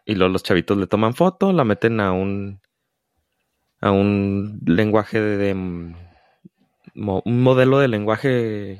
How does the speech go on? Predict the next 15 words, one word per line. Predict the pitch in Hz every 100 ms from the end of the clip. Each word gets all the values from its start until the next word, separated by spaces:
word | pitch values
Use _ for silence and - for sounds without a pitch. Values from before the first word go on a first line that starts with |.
| -
grande, | 139 190 277 330 _ _ _ _ _ _ _ _ -
les | 104 101
da, | 104 110 113
les | 117 107
genera | 107 113 139
el | -
código | 175 190 233 311 _ _ _ _ _ _ _
y | - 101 87
ya, | 101 - -
tienen | 104 107 110
su | 110
página. | 107 104 95 90 _
Pero | 170 151 139 117 -
eso | 127 147
es | 131 -